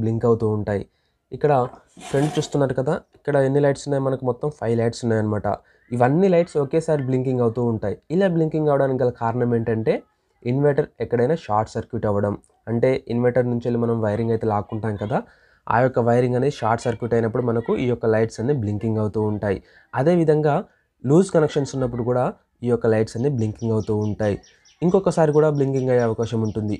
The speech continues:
ఎప్పుడంటే, డెడ్ అయిపోయినటువంటి బ్యాటరీని మనం పెట్టినప్పుడు కూడా ఈ యొక్క లైట్స్ అన్నీ బ్లింకింగ్ అవుతూ ఉంటాయి. అంటే మనం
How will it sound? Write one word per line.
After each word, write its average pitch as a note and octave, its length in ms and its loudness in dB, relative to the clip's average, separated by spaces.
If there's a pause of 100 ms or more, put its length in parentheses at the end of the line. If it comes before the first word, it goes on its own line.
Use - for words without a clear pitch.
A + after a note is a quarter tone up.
(100)
ఎప్పుడంటే, D#3 400 4 (400)
డెడ్ C3+ 200 2
అయిపోయినటువంటి C#3+ 560 0
బ్యాటరీని B2 400 0
మనం A#2+ 180 -2
పెట్టినప్పుడు A2+ 460 -4
కూడా C#3 180 0 (480)
ఈ - 60 0
యొక్క A#2+ 140 2 (100)
లైట్స్ G#2+ 280 -2
అన్నీ C3 220 0
బ్లింకింగ్ A2 400 -2
అవుతూ G#2+ 260 -4
ఉంటాయి. G#2 280 -2 (380)
అంటే D#3 200 2 (240)
మనం C#3+ 120 0